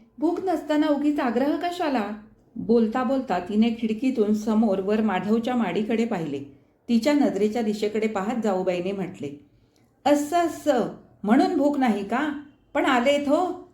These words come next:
एवढी काही काळजी नको. चांगले जेवून खाऊन आपल्या मोठ्या भावाच्या खोलीत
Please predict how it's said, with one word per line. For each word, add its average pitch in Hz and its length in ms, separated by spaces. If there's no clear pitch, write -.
एवढी 247 240
काही 294 320
काळजी 254 320
नको. 262 560
चांगले 262 380
जेवून 277 440
खाऊन 269 240
आपल्या 262 280
मोठ्या 254 300
भावाच्या 233 480
खोलीत 277 240